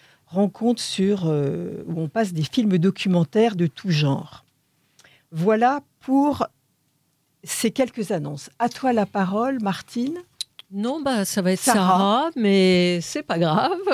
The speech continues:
Speaker 2: C'est à Chabriand, une course de caisse à savon samedi, donc aujourd'hui de dix heures à dix-huit heures. Vous pouvez venir admirer les caisses à savon aussi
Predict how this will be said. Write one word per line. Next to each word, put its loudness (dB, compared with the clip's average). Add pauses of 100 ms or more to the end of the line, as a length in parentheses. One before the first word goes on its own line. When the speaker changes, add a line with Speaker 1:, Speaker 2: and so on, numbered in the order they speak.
Speaker 2:
C'est 0
à 2
Chabriand, 0
une 4
course -4
de 4
caisse -6
à -4
savon 0 (240)
samedi, 0
donc -2
aujourd'hui 0
de 2
dix -2
heures -2
à -2
dix-huit -2
heures. 0 (480)
Vous 0
pouvez 2
venir 0
admirer 2
les 0
caisses -2
à 0
savon 0
aussi -4